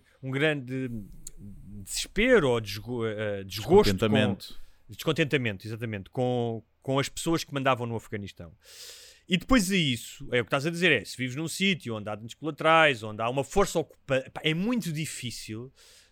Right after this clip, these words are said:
Speaker 1: tu teres uma força que ocupa um território, mesmo que vá com a intenção de nós vamos liberar-vos, que as pessoas que estão lá não as sintam como força ocupadora.
Speaker 2: Sim.
Speaker 1: Não é ocupante,
Speaker 2: Sim.
Speaker 1: peço desculpa. Aliás, é engraçado porque no tempo de Jesus Cristo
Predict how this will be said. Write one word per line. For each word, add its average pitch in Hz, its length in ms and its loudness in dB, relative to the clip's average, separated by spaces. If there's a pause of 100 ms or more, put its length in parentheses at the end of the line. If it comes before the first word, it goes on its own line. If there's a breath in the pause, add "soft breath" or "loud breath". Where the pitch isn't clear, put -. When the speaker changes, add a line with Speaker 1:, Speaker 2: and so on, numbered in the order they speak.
Speaker 1:
tu 123 100 -10
teres 175 220 2
uma 156 160 0
força - 340 -4
que - 100 -4
ocupa - 380 0
um 151 80 2
território, 107 720 -6 (240 soft breath)
mesmo 185 360 4
que - 80 -14
vá 170 160 8
com 170 120 -2
a - 20 4
intenção 156 400 0
de 135 100 -6
nós 156 220 4
vamos 135 200 -4
liberar-vos, 107 840 -2 (400 loud breath)
que - 100 -2
as 208 60 4
pessoas - 300 2
que - 80 -10
estão 147 220 0
lá 160 200 4
não 196 160 2
as 196 100 2
sintam 208 360 -2
como 226 160 0
força 240 300 4
ocupadora. 233 720 0
Speaker 2:
Sim. 131 260 -4
Speaker 1:
Não 110 80 -4
é 113 60 0
ocupante, 180 400 4
Speaker 2:
Sim. - 80 -20
Speaker 1:
peço 123 140 -2
desculpa. - 300 -8 (220 loud breath)
Aliás, 220 240 6
é 220 60 4
engraçado 190 460 4
porque 147 460 0 (220 soft breath)
no 165 140 2
tempo 262 180 2
de 190 140 -6
Jesus 156 220 -4
Cristo 127 520 -8